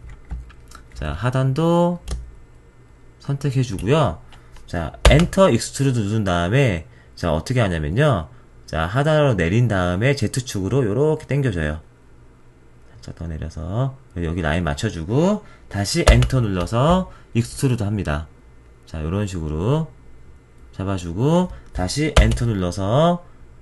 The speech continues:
자, 익스트루드 하고 Z축으로 당겨주고요. 자, 당겨주고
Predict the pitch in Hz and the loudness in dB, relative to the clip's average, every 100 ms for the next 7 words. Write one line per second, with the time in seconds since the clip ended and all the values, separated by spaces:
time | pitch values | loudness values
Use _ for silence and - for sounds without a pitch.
0 | - - - 82 57 101 - - 139 131 | -20 -12 -6 -6 -4 -6 -6 -2 -2 0
1 | 123 147 156 165 180 180 175 - - 113 | 0 -2 0 0 2 0 -4 -14 -6 -4
2 | 113 - 98 - 98 104 82 80 78 123 | -4 -4 -4 -4 -4 -4 -6 -6 0 0
3 | 139 - - - - - - - - - | -2 -8 -18 -20 -20 -20 -20 -20 -16 -16
4 | - - - - - - - - - - | -18 -20 -20 -20 -20 -20 -18 -16 -16 -18
5 | - - - - - - - - - 92 | -20 -20 -20 -20 -18 -18 -18 -16 -10 -6
6 | 101 95 85 101 131 170 185 | -6 -6 -6 -2 2 2 2